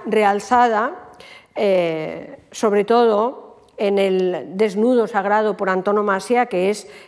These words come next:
el desnudo de Cristo en los días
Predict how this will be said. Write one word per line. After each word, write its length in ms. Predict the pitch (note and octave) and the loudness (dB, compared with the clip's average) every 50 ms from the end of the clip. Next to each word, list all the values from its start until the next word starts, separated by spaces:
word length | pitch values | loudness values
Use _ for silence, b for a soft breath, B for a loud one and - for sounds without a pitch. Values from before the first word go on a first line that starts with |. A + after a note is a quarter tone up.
| B | B
el 140 | - F#3+ F#3 | -4 -2 0
desnudo 460 | F#3+ G3 F#3 F#3+ G#3+ G#3+ A3 G#3+ G3+ | 0 -2 -2 0 0 0 2 2 0
de 160 | F#3+ F3+ F3 F3+ | 0 -2 -2 -2
Cristo 600 | G3 A3+ A#3+ A3+ - - - G3 F#3 G3+ - - - | -2 -4 -4 -4 -6 -6 -2 -2 0 -2 -2 -4 -4
en 100 | - G#3+ | -4 -2
los 160 | G3+ F#3+ F3+ | -2 -2 -2
días 420 | F#3+ F#3 F#3 F#3+ G3 G3+ G3+ - | -2 0 2 2 0 -2 -4 -10